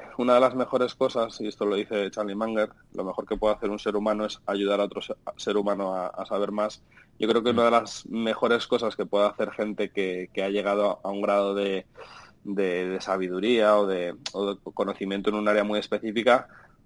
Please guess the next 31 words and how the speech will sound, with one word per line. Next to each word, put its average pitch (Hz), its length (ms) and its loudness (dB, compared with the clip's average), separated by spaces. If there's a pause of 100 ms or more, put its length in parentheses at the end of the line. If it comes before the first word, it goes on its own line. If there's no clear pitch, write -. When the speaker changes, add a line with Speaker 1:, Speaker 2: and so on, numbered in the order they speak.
(120)
Speaker 1:
es 101 180 -6
escribirlo, 95 640 -4 (460)
porque 95 480 -4
estás 104 320 -2
dejando, 113 600 0
¿sabes? 101 260 -2
Estás, 101 280 -8 (480)
es - 120 -10
como 117 200 0
plantar 104 300 0
una 113 160 0
semilla, 95 440 -6
¿sabes? 95 300 -4
Dentro 98 320 -4
de 104 200 0
X 104 260 -6
años, 113 420 -4 (340)
o - 40 -20
sea, 120 140 4
si, 113 420 0 (400)
si - 220 -4
no 123 140 6
hubiese, 143 840 6
si - 200 -6
Peter 131 300 2
Lynch 135 460 -2 (240)
no 123 120 -2
hubiese 123 240 -2
escrito 117 760 2 (760)
un 120 180 2
libro, 120 440 4